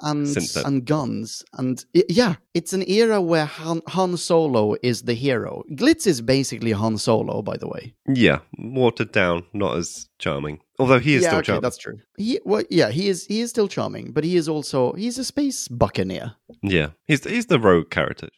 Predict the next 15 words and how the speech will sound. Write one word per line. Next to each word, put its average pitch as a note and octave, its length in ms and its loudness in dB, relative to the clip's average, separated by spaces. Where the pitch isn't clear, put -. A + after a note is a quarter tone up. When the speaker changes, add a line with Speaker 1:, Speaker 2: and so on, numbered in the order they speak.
Speaker 2:
for G2+ 80 -8
sure, - 340 -4
yeah. - 180 -2
Speaker 1:
Yeah. F#3 220 -6
I - 60 0
loved E3 260 6
his C#3 240 0
spaceship, B2 400 -2
by G2+ 80 -2
the G#2 100 -4
way. G#2 120 -2
I - 20 2
loved D#3 180 2
his D#3+ 140 -4
cockpit, - 680 -6